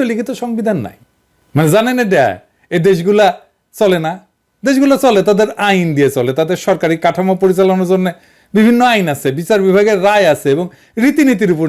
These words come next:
নির্ভর করে চলে। ধরা যাক, এই ইংল্যান্ডের সংবিধানের কথাই যদি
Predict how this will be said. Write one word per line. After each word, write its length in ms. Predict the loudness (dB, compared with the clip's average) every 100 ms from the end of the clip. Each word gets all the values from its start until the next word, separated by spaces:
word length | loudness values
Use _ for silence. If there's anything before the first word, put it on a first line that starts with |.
| -4
নির্ভর 220 | -6 -8 -8
করে 160 | -10 -10
চলে। 180 | -16 -20 _ _ _ _ _ _ _ _ -8 0
ধরা 180 | 2 2
যাক, 120 | 0 0
এই 60 | 0 0
ইংল্যান্ডের 400 | 0 0 0 -2 -2 -8
সংবিধানের 600 | -4 -2 -2 -2 -2 -4 -4
কথাই 240 | -2 0 -2
যদি 140 | -4